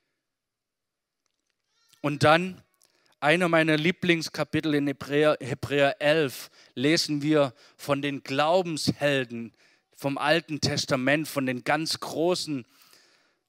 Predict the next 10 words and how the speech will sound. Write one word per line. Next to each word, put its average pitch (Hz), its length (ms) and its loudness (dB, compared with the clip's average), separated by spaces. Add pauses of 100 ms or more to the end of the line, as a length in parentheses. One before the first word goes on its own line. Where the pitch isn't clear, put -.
(140)
von 160 180 -6
Abraham 139 800 0
und 131 220 -10
Co. 127 380 0 (1300)
Ja, 165 180 2
und 131 220 0
in 135 200 -8
dieser 165 360 -2
Liste, 170 460 0
in 151 120 0